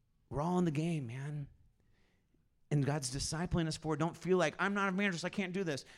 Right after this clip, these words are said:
I'm not super, whatever, quick on my feet."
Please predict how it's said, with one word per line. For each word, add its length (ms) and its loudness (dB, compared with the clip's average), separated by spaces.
I'm 140 2
not 160 2
super, 400 4
whatever, 520 4
quick 180 2
on 60 2
my 100 4
feet." 340 -2